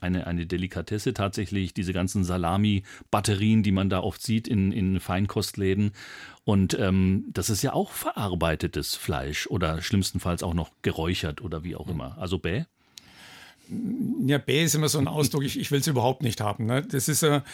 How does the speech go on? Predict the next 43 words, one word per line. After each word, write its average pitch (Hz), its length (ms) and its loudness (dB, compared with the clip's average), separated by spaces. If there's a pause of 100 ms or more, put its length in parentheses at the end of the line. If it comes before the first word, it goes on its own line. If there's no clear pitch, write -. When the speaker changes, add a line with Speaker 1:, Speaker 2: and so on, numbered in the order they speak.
(180)
Speaker 2:
gibt's, 165 300 -2
es - 220 0
gibt 151 140 0
ja 165 40 2
diesen 135 200 2
Spruch, - 340 0
äh, - 180 -2
"Die 135 160 -4
Dosis 139 380 2
macht 127 200 0
das 127 140 2
Gift." - 320 -4
Speaker 1:
Mhm. 104 240 2 (220)
Speaker 2:
Wenn 131 160 2
ich 131 160 0
ab - 120 -2
und 139 120 0
zu 143 100 2
mal 147 200 4
so 139 100 0
eine 131 100 2
Salami 117 420 0
esse, 135 220 0
ist 117 140 -2
es 127 100 -4
auch 120 140 -2
ein 110 60 -4
Genuss. 120 360 0 (380)
Natürlich 147 320 2
am 120 80 2
besten 143 280 2
mit 135 120 2
dem 123 120 2
Salat 120 360 2
und 139 80 0
dem 120 100 2
Gemüse 135 300 2
dazu. 180 380 0 (440)
Äh, 131 140 2
das 127 160 0
wäre 131 100 4
das 127 80 -2
Optimum. 151 520 0